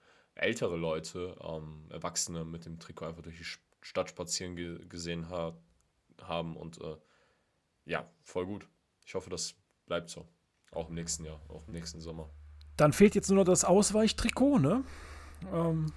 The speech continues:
Speaker 1: Ja, wurde ja auch schon geleakt, mehr oder
Speaker 2: Ja,
Speaker 1: weniger.
Speaker 2: gut, aber das wird wahrscheinlich auch noch mal ein bisschen anders aussehen. Ähm,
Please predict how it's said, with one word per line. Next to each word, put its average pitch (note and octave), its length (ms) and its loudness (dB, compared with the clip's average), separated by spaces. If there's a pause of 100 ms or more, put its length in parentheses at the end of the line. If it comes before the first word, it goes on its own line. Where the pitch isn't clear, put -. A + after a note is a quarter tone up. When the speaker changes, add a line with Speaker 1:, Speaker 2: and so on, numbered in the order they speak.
(100)
Speaker 1:
Ja, D2+ 280 -12
wurde E2 160 -6
ja D#2 60 2
auch D#2 40 0
schon F2+ 180 -6
geleakt, E2+ 320 -6
mehr F2 120 2
oder F2 120 0
Speaker 2:
Ja, A#2+ 420 10
Speaker 1:
weniger. B2 80 6
Speaker 2:
gut, B2 180 2
aber A#2 180 6
das G#2+ 100 2
wird B2+ 100 -2
wahrscheinlich C3 300 4
auch C3 80 0
noch C#3+ 80 2
mal A#2+ 100 4
ein A2 60 2
bisschen A#2 200 -2
anders A2+ 260 -2
aussehen. C3 540 -4 (540)
Ähm, B2 360 0